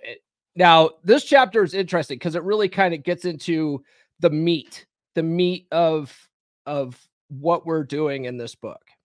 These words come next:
right? The, that's what the first principle is. That's the title of this episode, "The First Principle in the Science of Getting Rich."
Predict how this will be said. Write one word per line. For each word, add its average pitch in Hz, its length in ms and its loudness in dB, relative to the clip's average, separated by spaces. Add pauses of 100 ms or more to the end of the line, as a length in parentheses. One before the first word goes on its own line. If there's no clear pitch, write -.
(320)
right? 117 240 -14 (100)
The, 127 220 -12 (200)
that's 160 280 -8
what 170 120 0
the 127 100 -2
first - 500 0
principle 147 480 -4
is. 113 180 -10
That's 131 200 -10
the 139 120 -10
title 143 400 -6
of 127 40 -8
this 120 120 -12
episode, 90 520 -14
"The 123 100 -16
First 175 440 -8
Principle 143 600 -6
in 131 120 -10
the 117 80 -12
Science 120 400 -10
of 117 80 -20
Getting 110 240 -6
Rich." 107 380 -8